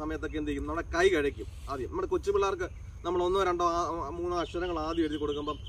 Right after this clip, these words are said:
അവരുടെ കൈ കഴിക്കും എന്ന് പറഞ്ഞതുപോലെ നമ്മൾ ഈ തുടക്കമാകുമ്പോൾ എന്ത് ചെയ്യും, നമ്മൾ സ്വല്പ നേരം ചെയ്യുമ്പോൾ നമുക്ക്, ആ, കൈ കഴിക്കുകയും, ആ, ജോയിന്റിനെല്ലാം വേദന എടുക്കും. അപ്പം നമ്മൾ കുറച്ച് നേരം ഒന്ന് റെസ്റ്റ് എടുത്തിട്ട് വീണ്ടും എന്ത് ചെയ്യുക, ഇതേ രീതിയിൽ തന്നെ കുറച്ച് നേരം ചെയ്ത് കഴിയുക. എന്നാൽ മാത്രമേ എന്ത് ചെയ്യത്തുള്ളൂ,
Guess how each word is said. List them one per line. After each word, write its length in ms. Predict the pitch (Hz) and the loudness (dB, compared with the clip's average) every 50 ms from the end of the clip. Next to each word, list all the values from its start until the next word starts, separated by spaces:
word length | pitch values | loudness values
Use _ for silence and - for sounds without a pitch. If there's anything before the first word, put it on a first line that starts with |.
| - - - - | -12 -10 -6 -2
അവരുടെ 180 | 165 180 190 170 156 | 0 0 2 2 2
കൈ 80 | 165 180 196 | 4 6 6
കഴിക്കും 220 | 185 160 151 151 151 | 6 4 2 0 -2
എന്ന് 80 | 151 147 139 | -2 -2 -2
പറഞ്ഞതുപോലെ 420 | 139 143 139 143 135 123 120 160 - - - - - - | -2 -2 -2 -2 -2 -2 -2 -4 -6 -8 -12 -12 -8 -4
നമ്മൾ 120 | 151 190 208 | 2 2 2
ഈ 40 | 196 - | 2 2
തുടക്കമാകുമ്പോൾ 500 | 160 160 190 175 202 202 190 180 175 165 | 0 0 0 0 0 0 2 2 0 0
എന്ത് 80 | 156 156 | -2 -2
ചെയ്യും, 220 | - - - - 151 | -2 -4 -4 -4 -6
നമ്മൾ 120 | 180 185 - - | -6 -4 -2 0
സ്വല്പ 220 | 180 180 180 208 214 214 | 0 0 2 4 4 4
നേരം 140 | 220 208 196 180 | 4 4 2 0
ചെയ്യുമ്പോൾ 260 | 170 170 170 165 160 160 | -2 -2 -4 -4 -6 -6
നമുക്ക്, 200 | 160 160 170 165 - - - - - - - - | -6 -4 -6 -6 -6 -8 -12 -14 -14 -12 -8 -6
ആ, 40 | 147 151 135 127 | -4 -4 -4 0
കൈ 100 | 165 175 175 175 | 4 6 6 8
കഴിക്കുകയും, 420 | 160 156 147 139 160 165 131 - - - - - 123 135 | 6 4 2 2 0 -2 -2 -2 -6 -12 -14 -12 -10 -8
ആ, 20 | 147 143 139 - - - - - - - 151 156 143 143 | -6 -6 -6 -8 -10 -12 -14 -14 -14 -10 -10 -8 0 4
ജോയിന്റിനെല്ലാം 500 | 175 180 190 196 190 180 170 160 160 156 156 | 6 6 6 6 4 2 2 2 2 2 2
വേദന 160 | 160 170 175 170 135 | 2 2 2 2 0
എടുക്കും. 200 | 117 80 - - - - | -2 -2 -4 -10 -12 -12
അപ്പം 140 | - - 185 180 | -8 -6 -4 -4
നമ്മൾ 140 | 175 196 208 214 - - - - - - - - | -2 0 0 0 0 -2 -6 -14 -16 -16 -6 0
കുറച്ച് 220 | 185 190 202 185 220 233 | 2 2 4 4 6 6
നേരം 120 | 233 226 208 | 6 6 6
ഒന്ന് 100 | 202 196 | 4 2
റെസ്റ്റ് 160 | 190 175 - 202 | 2 0 0 -2
എടുത്തിട്ട് 220 | 185 180 180 160 170 | 0 0 0 -2 -2
വീണ്ടും 180 | 190 202 208 208 | -2 0 2 2
എന്ത് 120 | 185 170 | 4 4
ചെയ്യുക, 260 | 160 156 143 131 - 120 | 4 4 2 0 -4 -4
ഇതേ 220 | 127 165 202 220 226 226 220 | 0 2 4 6 6 6 6
രീതിയിൽ 200 | 202 170 175 151 147 | 6 2 2 0 0
തന്നെ 160 | 127 107 92 - - - - - - - - - | -4 -6 -8 -10 -12 -14 -14 -16 -16 -16 -12 -6
കുറച്ച് 220 | 151 156 147 151 170 175 | -6 -4 -2 0 2 2
നേരം 200 | 185 202 202 190 190 | 2 2 2 4 4
ചെയ്ത് 140 | 185 180 180 175 | 6 6 6 4
കഴിയുക. 240 | 180 175 170 170 170 180 | 4 2 0 0 0 0
എന്നാൽ 200 | 202 226 247 240 220 | 0 2 2 2 2
മാത്രമേ 180 | 208 185 196 190 | 2 2 2 0
എന്ത് 100 | 180 170 | 0 0
ചെയ്യത്തുള്ളൂ, 220 | 160 156 151 147 | 0 0 0 0